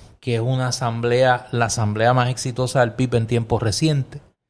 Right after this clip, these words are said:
Recordemos que el pib viene a hacer su asamblea de candidaturas en el cuatrienio pasado, en Ponce, en el centro ferial,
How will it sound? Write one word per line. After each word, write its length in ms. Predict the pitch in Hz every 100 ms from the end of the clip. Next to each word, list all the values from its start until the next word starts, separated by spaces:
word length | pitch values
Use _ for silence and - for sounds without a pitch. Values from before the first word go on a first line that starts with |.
| _ - -
Recordemos 480 | 123 123 117 113 165
que 80 | 180
el 80 | 175
pib 180 | 135 156
viene 280 | 151 170
a 60 | 185
hacer 280 | 135 139 175
su 100 | 190
asamblea 720 | - 139 117 117 156 196 -
de 360 | 151 131 123 117
candidaturas 680 | 123 120 113 104 131 185
en 60 | 190
el 100 | 139
cuatrienio 380 | 120 117 120 156
pasado, 480 | 175 - 135 202 160
en 140 | 143
Ponce, 400 | 110 123 208 214
en 80 | 202
el 240 | 127 110
centro 340 | 101 127 135 175
ferial, 440 | 202 156 139 190